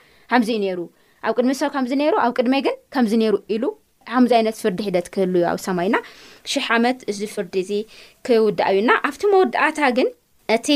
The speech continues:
ፍርዲ እዚ ናይ ሽሕ ዓመት ፍርዲ ምስ ተወድአ፣ እቶም ጻድቃን ይኹኑ ሃጥያን እግዚኣብሔር ፍጡራን ኩሉ ፍትሃዊ ዝኾነ ኣምላኽ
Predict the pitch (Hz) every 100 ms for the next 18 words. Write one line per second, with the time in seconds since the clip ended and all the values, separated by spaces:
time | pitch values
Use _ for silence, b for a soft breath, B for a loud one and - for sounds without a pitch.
0 | 254 - - 240 247 208 226 208 240 247
1 | 240 220 - 202 214 220 226 196 165 247
2 | 415 B B B - 262 370 - _ -
3 | - - - 302 - 311 269 233 190 175
4 | - 285 311 190 220 - _ _ - 247
5 | 220 330 339 294 302 - _ _ _ _
6 | - 302 302 285 269 262 _ - 523 415
7 | 254 - _ - 294 277 262 233 233 185
8 | 185 220 208 196 180 - 226 233 349